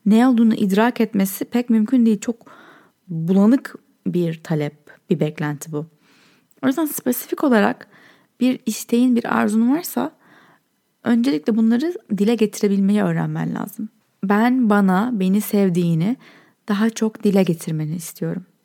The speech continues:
Ben bana beni sevdiğini bana daha çok çiçek alarak göstermeni istiyorum." Bunları böyle söyleyebilirsin. Ha,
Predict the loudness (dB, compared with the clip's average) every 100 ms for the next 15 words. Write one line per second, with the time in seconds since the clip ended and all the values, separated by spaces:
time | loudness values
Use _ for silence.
0 | _ 0 2 2 4 4 4 2 2 2
1 | 0 0 0 0 0 0 2 2 2 0
2 | 0 -2 -6 -6 -4 -2 -2 -4 -8 -10
3 | -12 -10 -8 -6 -6 -10 -12 -10 -10 _
4 | _ _ _ -2 0 2 0 0 0 0
5 | 0 0 0 -2 -4 -4 -4 0 2 2